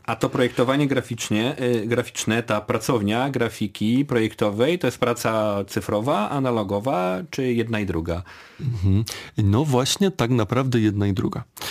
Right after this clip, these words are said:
Speaker 2: Bo, mm, ja staram się, tak, w obrębie swojego przedmiotu to jest jedno i w obrębie przedmiotu, a raczej pracowni dyplomującej, którą prowadzi profesor Pawłowski, a ja jestem jego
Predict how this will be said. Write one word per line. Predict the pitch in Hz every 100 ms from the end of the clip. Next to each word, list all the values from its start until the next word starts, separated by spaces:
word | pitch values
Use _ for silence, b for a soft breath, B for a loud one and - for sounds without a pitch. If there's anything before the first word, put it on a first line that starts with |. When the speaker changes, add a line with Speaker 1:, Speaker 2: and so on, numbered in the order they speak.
| B B
Speaker 2:
Bo, | 117 113 120 120 120 113
mm, | 185 127 120 120 117 113 104
ja | 113 123 127 208 175 220 -
staram | - 110 101 101
się, | 139 143
tak, | - - -
w | -
obrębie | 156 240 226
swojego | - 175 139
przedmiotu | 113 120 104 98 98
to | 107
jest | 98
jedno | 98 127 190 196 B B B
i | 139
w | -
obrębie | 143 127 151 170 139 113
przedmiotu, | 104 - 110 117 131 131 98
a | 107
raczej | 110 110 110
pracowni | 110 107 131 120
dyplomującej, | 110 117 107 110 117 107 101
którą | - 123 117
prowadzi | 113 107 104 98
profesor | - 104 123 113 101
Pawłowski, | 101 101 113 107 -
a | 101
ja |
jestem | 104 - 104
jego | 104 95